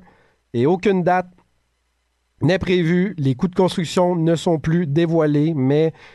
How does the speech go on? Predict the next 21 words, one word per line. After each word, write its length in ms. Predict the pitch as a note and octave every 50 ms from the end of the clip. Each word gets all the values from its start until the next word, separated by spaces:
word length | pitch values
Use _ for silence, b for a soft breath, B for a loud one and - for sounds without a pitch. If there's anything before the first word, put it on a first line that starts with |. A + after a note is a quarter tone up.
| B B B B _ -
le 140 | A#2+ B2 A#2+
troisième 680 | - - - E3+ F3+ F#3+ F#3+ E3+ E3+ F3+ D#3+ D#3+ E3
lien 320 | E3 E3+ F3 F3 F3+ F3+ F3+ F3+ b b b b b _ _ _ -
pour 520 | - F#3 F#3+ G3 G3 G3+ F#3+ F#3 E3+ - _ -
voiture 1120 | A#2+ A2+ G#2+ C#3+ F3 F3+ F3 F3+ - - F3+ F3 F#3+ F#3+ F#3+ G3 F#3+ F#3+ F3+ D#3+ F#3 F#3+ F#3 - _ _ _ -
n'existe 760 | A#2 C3 D#3+ E3+ E3 D3 C3+ C3 D#3+ F3+ F3 - - - - _ _ -
techniquement 640 | G#3+ A3 A3 - A3 A3 G3 - G3 A3+ A3+ A3+
plus 340 | D#3+ G#3 G3 G#3+ A3 A3+ A3+ B B B B B _ -
à 120 | D#3 F3
ce 160 | E3+ - - G3+
moment-là. 560 | F3+ F3+ F#3 F#3+ F#3 F#3 F3+ F3+ E3+ E3+ B2 - - B B B B B B B B B B B B _ _ _ _ _ _ -
En 180 | C#3+ E3+ F#3+
mai, 260 | G#3 A3+ B3+ C4+ B3+ - _ _ _ _ _ _ _ _ _ _ _ _ _ _ _ _ _ _ _ _ _ _ _ _ _ _ _ _ -
qu'on 180 | - F#2 G#2 B2
le 80 | B2
veuille 220 | C3 D#3 F3 F#3 G3
ou 80 | G3
qu'on 160 | F3+ G3+ G3+
le 60 | G3+ G3+
veuille 200 | G#3+ G#3+ G#3+ F3+
pas, 300 | F3+ A3 A3 A3+ A3